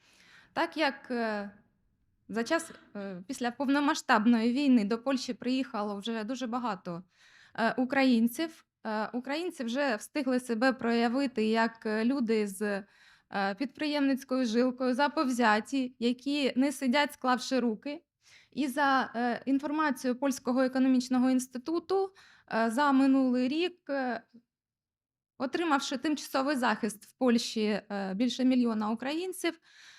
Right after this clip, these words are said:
встигли вже, е, зареєструвати, е, три тисячі шістсот, е, компаній і відкрити більше десяти тисяч, е, е, приватних бізнесів як фізичні особи.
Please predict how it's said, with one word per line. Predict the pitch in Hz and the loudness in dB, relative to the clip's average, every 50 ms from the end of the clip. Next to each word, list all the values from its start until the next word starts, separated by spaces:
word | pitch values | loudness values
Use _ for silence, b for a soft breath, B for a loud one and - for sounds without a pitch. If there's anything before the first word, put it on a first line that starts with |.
| B B | B B
встигли | - - - - 359 349 226 247 262 | -20 -12 -2 0 2 2 2 2 -2
вже, | 262 262 - - 254 | -2 -2 -2 -2 0
е, | 254 226 - - - - 226 220 214 208 196 | 0 0 0 -2 -4 -4 -4 -4 -4 -4 -4
зареєструвати, | 202 208 269 285 311 294 - - - 311 285 269 233 196 - _ 208 202 190 - - | -2 -2 -2 0 -2 -2 -4 -6 -8 -4 -2 0 0 -2 -2 _ -4 -4 -4 -4 -4
е, | 214 226 214 214 | -2 -2 -2 -2
три | 214 - 277 | -4 -4 -6
тисячі | 262 - 254 - - - 233 | -4 -4 -6 -6 -4 -4 -4
шістсот, | 233 - 262 247 254 - - 233 214 202 196 - - | -4 -2 -4 -6 -4 -4 -2 -2 -2 -2 -4 -4 -4
е, | 202 208 196 | -2 -2 0
компаній | 190 247 247 240 233 - 240 226 214 254 277 330 370 - _ _ _ _ _ _ _ _ | 2 2 4 4 4 4 2 4 4 4 2 2 -2 -6 _ _ _ _ _ _ _ _
і | - 294 359 370 | -6 -4 -4 -4
відкрити | 349 339 - - 311 339 370 381 370 370 - 330 | -4 -6 -8 -6 -4 0 0 0 0 2 2 2
більше | 302 240 302 294 277 - 294 | 2 2 2 0 0 0 0
десяти | 247 240 269 - 269 269 269 - 311 | 0 0 2 2 2 2 2 2 0
тисяч, | 254 - 285 285 - - 262 262 254 - - - | 0 0 -2 -2 -2 -2 -2 -2 -2 -4 -2 0
е, | 262 | 0
е, | 240 233 233 220 208 190 - - 226 214 214 208 | 2 4 2 2 2 0 -2 -2 -2 -2 -2 -2
приватних | 214 247 254 233 262 254 247 247 240 254 240 | 0 0 2 4 4 4 4 6 6 4 6
бізнесів | 220 254 226 202 208 208 - 220 180 | 4 2 0 0 -2 -4 -4 -4 -6
як | 190 202 - | -6 -6 -6
фізичні | - 226 220 247 240 233 - 247 233 240 | -8 -4 -2 0 0 0 0 0 2 2
особи. | 247 262 254 - 240 196 170 165 156 | 2 2 0 -2 -4 -4 -4 -6 -8